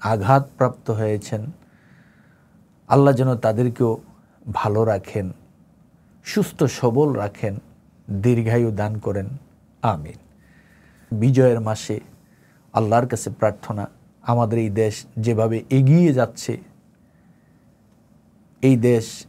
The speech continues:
সারা বিশ্বে যেভাবে প্রশংসনীয় হচ্ছে, অনেক দেশ আমাদের এই বাংলাদেশকে বর্তমানে মডেল হিসেবে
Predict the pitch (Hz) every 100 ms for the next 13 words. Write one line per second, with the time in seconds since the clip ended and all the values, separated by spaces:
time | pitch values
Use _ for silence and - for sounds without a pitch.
0 | _ _ - - 127 117 110 156 - 156
1 | 135 - _ _ _ _ _ _ - 110
2 | 123 120 117 120 117 - _ _ _ _
3 | _ _ _ _ _ 156 165 - 220 220
4 | 185 - 185 175 160 131 131 - - 117
5 | - _ _ _ _ _ _ _ _ _
6 | _ _ _ _ 147 175 202 156 143 175
7 | 170 - 147 160 156 165 147 143 143 139
8 | 135 131 - 139 120 127 139 131 127 113
9 | 117 127 143 180 147 143 - 113